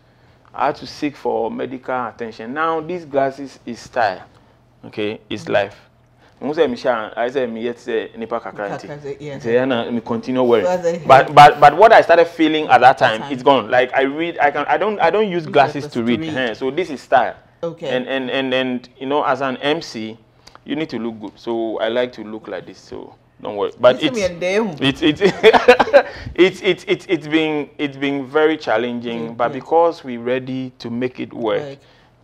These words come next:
Speaker 1: yes, we, we are making
Speaker 2: Mm.
Speaker 1: it
Speaker 2: Mm.
Speaker 1: work gradually. Because you know, you, you have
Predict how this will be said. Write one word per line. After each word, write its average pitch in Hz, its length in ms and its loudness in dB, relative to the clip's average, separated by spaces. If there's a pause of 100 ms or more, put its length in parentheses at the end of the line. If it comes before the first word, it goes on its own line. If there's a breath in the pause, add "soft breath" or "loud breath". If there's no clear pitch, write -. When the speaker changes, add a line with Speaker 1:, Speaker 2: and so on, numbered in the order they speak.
(140)
Speaker 1:
yes, 123 500 -8
we, 123 180 -12
we 127 160 -8
are 131 100 -6
making 156 360 -10
Speaker 2:
Mm. 131 80 -6
Speaker 1:
it 127 80 -12
Speaker 2:
Mm. - 500 -20
Speaker 1:
work 127 380 -6
gradually. 117 560 -8 (220)
Because 127 240 -6
you 135 100 -6
know, 156 560 -8
you, 123 460 -12
you 120 240 -10
have 131 220 -10